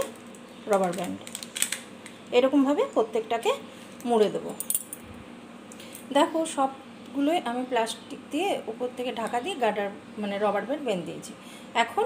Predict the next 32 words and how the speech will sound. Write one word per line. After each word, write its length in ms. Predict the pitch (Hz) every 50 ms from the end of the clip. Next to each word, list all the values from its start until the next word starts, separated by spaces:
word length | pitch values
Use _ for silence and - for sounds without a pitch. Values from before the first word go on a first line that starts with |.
| 523 - -
এগুলোকে 440 | 226 226 220 233 247 247 240 269 262
আমি 240 | 254 - 262 294 339 339 -
চার 140 | 214 196 180
ঘন্টার 480 | 185 240 247 247 254 247 247 247 240 208
জন্য 280 | - 240 214 233 302 339 330
ফ্রিজারের 400 | - 226 202 190 196 190 190 196
মধ্যে 240 | 196 196 190 208 269
রেখে 240 | 269 202 - - 175
দেবো। 180 | 151 151 151 - -
চার 180 | - 233 226 240 247
ঘন্টা 300 | 262 285 285 285 294 311 311
রাখলে 360 | 294 247 220 220 - 269 339 466 539 -
এটা 200 | 220 214 208 202
কিন্তু 220 | 196 202 208 233 370 370 -
পুরোপুরি 420 | 254 214 208 208 208 240 330 392
সেট 220 | - - 196 175 -
হয়ে 140 | 180 156 151
যাবে। 140 | 156 160 - - - - - - - - - -
যেহেতু 320 | - 285 311 381 440 - 508 494
ছোটো 300 | - - 320 - - 339 330 320 277 247 -
বাটিতে 380 | 254 254 247 247 254 240 - 240 226 - - - - 214 214
জমানো, 340 | 226 220 208 208 208 285 - 480
মানে 140 | 349 302
ছোটো 280 | 294 - 277 226 - 262
কাপে 300 | 247 240 208 202 - 247 233
জমানো, 400 | 202 208 190 190 190 202 285 453 508 - - - - - - - -
সেই 140 | 277 254 254 247 -
জন্য 160 | 262 277 302 480 466 - 254
এটা 120 | 254 262
চার 260 | 254 254 226 214 220
ঘন্টা 280 | 226 247 233 226 240 240 233 233 226 - - - -
রাখলেই 460 | 208 214 214 208 208 226 262 349 480